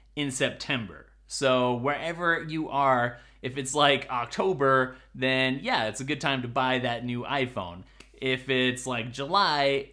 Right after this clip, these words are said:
la-, and you're kinda creeping up towards September but not quite there yet, then that's where you are having a tough decision. Like, should I buy this now or should I wait and see what's coming out?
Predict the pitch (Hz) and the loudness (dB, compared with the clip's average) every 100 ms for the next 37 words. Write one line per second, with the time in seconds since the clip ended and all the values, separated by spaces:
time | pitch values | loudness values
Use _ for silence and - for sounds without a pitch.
0 | - 127 123 123 131 127 123 151 135 127 | -12 -6 -2 -2 -4 -4 -4 -4 -6 -8
1 | 175 160 131 151 156 - - 202 190 156 | -10 -8 -8 -6 -8 -10 -6 -4 -4 -4
2 | 147 117 147 139 131 117 143 135 151 139 | -4 -2 -4 -2 -4 -4 -6 -4 -2 -2
3 | 143 208 185 156 147 - - - - _ | -2 -2 0 2 0 0 -8 -20 -20 _
4 | 165 170 180 214 208 202 196 202 190 160 | -6 -4 -2 -2 -4 -4 -4 -2 0 2
5 | 180 180 175 160 170 160 147 240 135 98 | 2 0 -4 -4 -4 -4 -6 -4 -4 -6
6 | 90 92 92 - - 151 131 127 117 113 | -12 -12 -14 -12 -8 -6 -4 -2 -2 -4
7 | 120 - 196 190 160 147 151 180 - - | -6 -8 -2 0 0 0 -2 -6 -10 -20
8 | - 135 135 135 151 139 135 156 202 131 | -8 -2 0 0 -2 0 0 -2 -2 -2
9 | - - 117 107 151 127 127 135 123 139 | -4 -10 -8 -6 -4 -4 -4 -2 -2 -2
10 | 180 98 | -2 -4